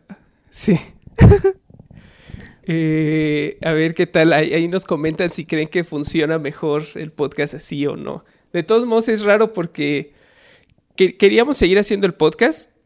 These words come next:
Speaker 2: Ujú.
Speaker 1: porque queremos seguir sacando los episodios y que ustedes puedan escucharnos, que tengan algo entretenido que escuchar. También me imagino que van a estar encerrados muchos de ustedes. Pero la verdad es que el propósito del podcast originalmente era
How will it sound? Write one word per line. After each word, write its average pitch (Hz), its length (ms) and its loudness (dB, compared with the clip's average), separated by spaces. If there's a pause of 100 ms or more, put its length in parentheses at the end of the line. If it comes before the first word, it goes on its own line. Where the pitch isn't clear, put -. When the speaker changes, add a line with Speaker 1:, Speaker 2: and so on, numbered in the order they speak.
(140)
Speaker 2:
Ujú. 170 220 -10
Speaker 1:
porque 135 400 -8
queremos 147 380 -6
seguir 147 200 -8
sacando 170 380 -6
los 170 140 -10
episodios 196 540 -6
y 110 60 -10
que - 80 -16
ustedes 156 280 -10
puedan 151 240 -4
escucharnos, 180 600 -6
que 143 100 -16
tengan 160 340 -8
algo 151 180 -4
entretenido 147 640 -8
que 160 80 -12
escuchar. 156 560 -2 (640)
También 147 380 -4
me 165 80 -2
imagino 151 420 -4
que 147 80 -4
van 135 140 -2
a 156 40 -6
estar 147 220 -4
encerrados 147 640 -4
muchos 151 280 -10
de 147 60 -12
ustedes. 170 540 -4 (580)
Pero 165 180 0
la 180 120 4
verdad 190 220 2
es 240 100 2
que 277 80 -2
el 226 60 -4
propósito 190 560 -4
del 151 160 0
podcast 208 380 -2
originalmente 170 760 -4
era 156 440 -2